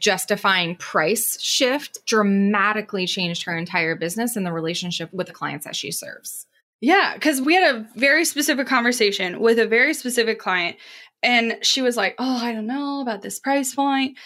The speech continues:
Speaker 2: And she, you know, tends to work with a lot of restaurateurs, and she's a social media manager of sorts. And she was like, "I can't imagine charging this." And I said, "You know what it would cost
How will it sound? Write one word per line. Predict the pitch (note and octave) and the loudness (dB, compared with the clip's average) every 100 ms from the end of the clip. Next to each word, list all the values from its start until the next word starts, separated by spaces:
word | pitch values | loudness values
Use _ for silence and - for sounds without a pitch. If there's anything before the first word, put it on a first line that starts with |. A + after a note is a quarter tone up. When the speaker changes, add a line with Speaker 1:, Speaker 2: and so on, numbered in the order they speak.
| - - - | -20 -8 0
Speaker 2:
And | C4+ | 2
she, | C4 B3+ A3+ | 2 0 0
you | G3+ | 0
know, | F3+ E3+ | -4 -2
tends | - C#4 C#4 C4 | 0 2 2 2
to | A#3 | 4
work | A3 G#3 | 4 4
with | G#3 | -2
a | G3+ | 0
lot | G3 F3+ - | 0 0 0
of | F#3+ F3+ F#3 - - - | 0 0 -2 -10 -12 0
restaurateurs, | G#3 G#3+ - F#3+ F#3 B3 G3 F3+ - - - - | 0 2 0 0 2 2 2 -2 -6 -10 -20 -10
and | - G3+ | -2 0
she's | G3 A#3 A3 | 2 0 0
a | |
social | G3 B3 A3+ A3+ | 2 2 2 2
media | G#3 A3+ A3 G3 | 2 2 2 2
manager | F#3 F3+ G3 G3+ F#3 E3+ | -2 -2 0 0 -2 -2
of | E3 | -2
sorts. | - F3 - - - - - _ - | -4 -6 -6 -10 -18 -20 -20 _ 2
And | A#3 A3 G3+ G3+ C#3 | 4 4 2 0 -2
she | - A#3+ | 0 2
was | A3 | 0
like, | G#3+ F3 - | 0 -2 0
"I | C4 | 0
can't | B3+ D#4 A#3 | 4 2 4
imagine | A3+ A3+ D4 F#4+ B3 A#3 G3+ F#3+ | 2 4 6 4 4 0 -2 -4
charging | - G#3+ G#3 G3+ F#3+ | 0 2 2 0 -6
this." | F3 C#3 - | -8 -12 -2
And | A3+ | 0
I | |
said, | B3 A#3+ G#3 | 2 0 -2
"You | A3 | 0
know | B3 B3 D#4 | 2 4 2
what | E4+ | 2
it | E4 C#4 | 2 2
would | A3+ G#3 | 0 -2
cost | - A3+ F#3+ D3+ G3+ - - | -2 0 2 0 -4 -10 -10